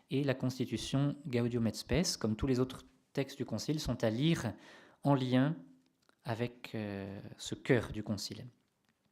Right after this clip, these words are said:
En conclusion, donc, l'Église est un mystère, on l'a dit,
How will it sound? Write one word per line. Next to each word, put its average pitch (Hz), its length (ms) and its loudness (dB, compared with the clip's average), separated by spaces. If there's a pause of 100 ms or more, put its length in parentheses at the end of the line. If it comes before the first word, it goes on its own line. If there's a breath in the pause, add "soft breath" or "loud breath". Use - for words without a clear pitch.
(1400 loud breath)
En 143 80 -2
conclusion, 151 800 2 (880)
donc, 127 540 -4
l'Église 131 380 2
est 117 120 0
un 113 60 4
mystère, 160 640 4 (1200)
on 104 140 -6
l'a 98 160 -8
dit, 170 420 0